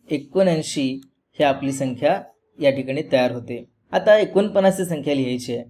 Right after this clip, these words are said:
अ, अगदी सहज आणि आपल्या डोक्यामध्ये, अ, असा एक प्रश्न पडू शकतो की एक कमी पन्नास, जसं की आपण काल बघितलं की मागे लिहिलं की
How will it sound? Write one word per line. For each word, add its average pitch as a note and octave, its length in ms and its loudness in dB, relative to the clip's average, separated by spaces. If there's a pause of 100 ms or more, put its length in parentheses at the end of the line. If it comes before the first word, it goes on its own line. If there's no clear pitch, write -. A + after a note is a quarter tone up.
अ, C3 440 -4
अगदी E3 260 4
सहज F3 340 8
आणि F3 100 6
आपल्या E3 200 2
डोक्यामध्ये, D#3+ 680 2
अ, C#3+ 440 0
असा D#3 160 0
एक D3 120 -4
प्रश्न D3+ 220 -4
पडू D3 180 -6
शकतो C#3+ 420 -6 (560)
की D3 460 -2 (120)
एक F3+ 460 4
कमी F3 300 2
पन्नास, C3+ 500 -2
जसं C#3 240 -6
की C#3 120 -4
आपण C3+ 220 -2
काल C3+ 180 0
बघितलं C#3+ 440 0
की C3 80 -8
मागे C3 260 -4
लिहिलं C#3 200 0
की D3 440 -4